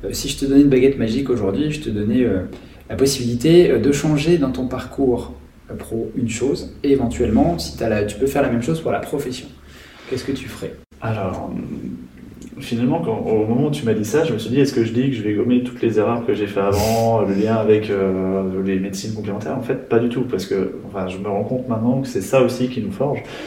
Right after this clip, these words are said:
Speaker 2: Finalement, on apprend plus de nos erreurs que de nos réussites. Donc,
Speaker 1: C'est vrai.
Speaker 2: euh, là-dessus, euh,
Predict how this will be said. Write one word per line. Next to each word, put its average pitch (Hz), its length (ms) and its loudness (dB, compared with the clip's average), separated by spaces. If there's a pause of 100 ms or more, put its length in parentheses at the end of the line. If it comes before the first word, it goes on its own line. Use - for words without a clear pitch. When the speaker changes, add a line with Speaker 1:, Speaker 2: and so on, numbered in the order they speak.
(100)
Speaker 2:
Finalement, 107 360 -2
on 107 40 0
apprend 98 160 -4
plus 117 240 -2
de 107 60 -2
nos 104 100 0
erreurs 101 400 2
que 104 60 -2
de 101 80 -4
nos 101 100 -4
réussites. 98 380 -4 (640)
Donc, 101 120 -8
Speaker 1:
C'est - 80 0
vrai. 104 180 2
Speaker 2:
euh, 92 460 0
là-dessus, 117 480 2
euh, 110 60 4